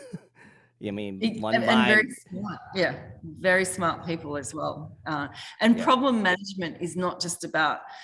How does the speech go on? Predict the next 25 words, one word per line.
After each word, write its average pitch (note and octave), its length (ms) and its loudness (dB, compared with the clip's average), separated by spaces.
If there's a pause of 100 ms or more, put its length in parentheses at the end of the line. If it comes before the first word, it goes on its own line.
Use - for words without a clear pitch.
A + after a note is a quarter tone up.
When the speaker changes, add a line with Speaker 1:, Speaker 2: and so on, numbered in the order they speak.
(460)
Speaker 2:
reporting E3+ 540 2
on D#3+ 80 2
the D3+ 80 0
number D#3+ 240 0
of - 120 -12
problems D#3 520 -2
and, C#3+ 240 -6 (340)
um, C#3 380 -6
the F3 80 2
trending. E3 840 -2
Problem B3 380 2
management E3+ 420 0
is, E3 160 -2
<laughs> - 20 -2
you G3+ 60 -2
know, G3 160 2
you G#3 160 -4
wanna A#3+ 160 2
solve G3+ 400 2
and D3 140 -2
prevent. D#3+ 600 -4 (720)
And F#3 300 0 (340)
in G3+ 160 -2
my G3 220 4
experience, - 800 -4